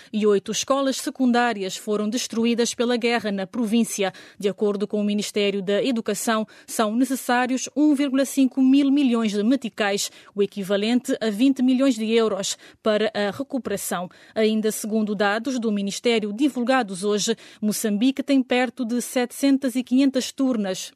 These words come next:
ao relento devido à falta de infraestruturas. O Parlamento Europeu aprovou hoje o novo acordo de facilitação de vistos entre a União Europeia e Cabo Verde. O acordo prevê, entre outros aspectos,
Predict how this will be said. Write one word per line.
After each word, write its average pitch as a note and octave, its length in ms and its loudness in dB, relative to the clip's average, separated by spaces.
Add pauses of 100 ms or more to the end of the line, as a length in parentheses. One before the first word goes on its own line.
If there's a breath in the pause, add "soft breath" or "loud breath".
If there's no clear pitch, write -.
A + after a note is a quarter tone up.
(120)
ao G3 200 0
relento A3 500 0 (240 loud breath)
devido G#3 420 -4
à G3+ 80 0
falta A#3 440 -2
de A3 240 -4
infraestruturas. A3+ 480 0 (2000 soft breath)
O A#3+ 100 0
Parlamento C#4+ 500 4
Europeu C4+ 400 2
aprovou B3 460 2
hoje A3+ 260 2
o A#3 40 4
novo A3 360 0
acordo B3+ 560 0
de G3+ 80 -2
facilitação A#3+ 800 -2
de B3 120 0
vistos A#3 480 0 (200 loud breath)
entre G#3 380 -4
a G3+ 140 2
União A#3 260 4
Europeia A#3+ 500 2
e G3 80 2
Cabo A3+ 340 -2
Verde. F#3 440 -6 (260 loud breath)
O A3 100 2
acordo A3+ 500 0
prevê, A3 440 0
entre C4+ 320 2
outros A#3 240 -2
aspectos, G#3 600 -2